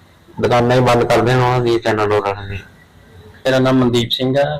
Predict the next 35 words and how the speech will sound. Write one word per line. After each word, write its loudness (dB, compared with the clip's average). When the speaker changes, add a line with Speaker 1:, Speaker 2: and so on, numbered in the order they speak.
Speaker 2:
ਇਹ 2
ਮੇਰਾ 4
ਕਜ਼ਨ -2
ਬ੍ਰਦਰ 2
ਆ 4
ਜੀ। -2
ਇਹਨਾਂ 0
ਦੇ, 4
ਇਹ 2
ਲੁਧਿਆਣੇ 2
ਤੋਂ 0
ਆ 4
ਰਹੇ 2
ਸੀਗੇ, -2
ਚਹਿਲਾਂ 2
ਪਿੰਡ -6
ਦੇ 2
ਕੋਲ 2
ਚਾਈਨਾ 2
ਡੋਰ 0
ਲੱਗੀ -2
ਆ 2
ਮੂੰਹ 0
ਤੇ। -2
ਇਹਨਾਂ -2
ਦੇ 0
ਘੱਟੋ 0
ਘੱਟ 2
ਪੈਂਤੀ -2
ਤੋਂ 2
ਚਾਲੀ 2
ਟਾਂਕੇ -2
ਲੱਗੇ -2
ਆ -6
ਜੀ। -6